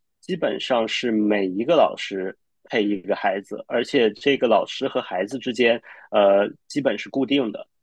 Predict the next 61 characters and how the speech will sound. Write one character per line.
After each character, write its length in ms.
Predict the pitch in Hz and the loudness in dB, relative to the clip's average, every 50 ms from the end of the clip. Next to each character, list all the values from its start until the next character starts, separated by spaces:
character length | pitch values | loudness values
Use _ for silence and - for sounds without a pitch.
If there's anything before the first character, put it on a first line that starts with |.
| _ _ - | _ _ -6
也 120 | 117 113 | -4 -2
就 120 | 117 156 | 0 0
是 60 | 160 151 | 0 0
说， 220 | - - 170 170 160 - _ _ _ - - - _ | 2 2 2 2 2 0 _ _ _ -20 -20 -20 _
呃， 220 | - - 113 107 - _ _ _ _ _ _ _ _ _ _ | 0 2 2 2 2 _ _ _ _ _ _ _ _ _ _
比 100 | - 123 | -4 -2
如 160 | 110 110 120 | -2 -2 -2
说 220 | 131 - 170 160 143 | 0 0 2 2 2
哈， 180 | 143 151 135 | 2 2 2
这 160 | 123 151 151 | 2 2 4
个 160 | 135 139 131 123 | 4 4 4 4
小 160 | - - 98 | 2 0 -2
孩 180 | - - 98 | -2 -2 -4
子 140 | 110 113 139 | -2 -2 -4
本 220 | 110 - 113 104 101 | -2 -2 -2 -4 -4
身 320 | - 123 127 135 143 147 | -2 -2 -2 -2 -2 -4
可 160 | 147 - 120 | -4 -4 -2
能 200 | 107 104 101 104 | -2 -2 -2 -4
是 400 | 107 - - 123 117 110 107 107 - - _ _ | -4 -6 -4 -2 0 0 0 0 -2 -8 _ _
有 180 | - - - - | -4 -4 -4 -4
一 40 | 107 | -4
些 140 | - 135 | -2 -2
特 160 | 127 - - 139 | -2 0 -2 -2
殊 160 | - - 135 | -2 -2 -4
需 200 | - - 143 143 | -4 -4 -6 -6
求 240 | - - 110 101 98 | -2 -2 -2 0 2
的， 340 | 101 101 95 98 101 104 _ _ _ _ _ | 4 4 4 4 2 -2 _ _ _ _ _
比 100 | - 107 | -4 -4
如 60 | 98 | -4
说 160 | 101 - 113 110 | -2 0 0 0
有 160 | 104 - - | 2 0 0
一 40 | 95 | -2
些 120 | - 107 | -4 -4
轻 240 | 107 - - 131 131 | -6 -4 -4 -4 -2
度 140 | 135 139 117 | -2 0 2
的 100 | 110 107 | 0 0
自 160 | - - 123 | 0 -2 -6
闭 180 | 107 139 139 | -2 0 0
情 200 | 135 - 120 110 | 0 0 -2 -4
况 200 | 110 - 123 120 | -2 -2 -2 0
的 120 | 117 117 113 | 2 2 4
呀， 280 | 110 110 107 107 110 110 | 4 6 6 4 2 2
他 120 | - - | 0 -4
比 160 | 110 - 113 | -6 -6 -4
较 160 | 98 - 107 107 | -2 0 2 2
难 260 | 104 101 92 92 107 | 2 0 0 0 0
以 200 | 143 156 135 104 | 0 0 0 -2
和 260 | - - 110 107 101 | -4 -2 -2 -2 -2
其 160 | 98 - - | -4 -6 -10
他 180 | 98 - 110 113 | -8 -4 -2 -2
人 160 | 107 101 104 | 0 0 -2
建 300 | 104 - 127 120 110 107 | -4 -2 -2 -2 0 0
立 160 | 104 104 104 | -2 -4 -6
一 20 | 101 | -8
种 140 | - - - _ | -10 -12 -20 _
信 200 | _ - 135 123 | _ -6 -4 -4
任 140 | 123 120 | -4 -4
关 240 | 110 - 117 127 143 | 0 2 2 2 2
系 160 | 143 - 139 | 0 -4 -2
的 80 | 113 113 | 0 2
呀， 180 | 107 104 101 | 4 2 2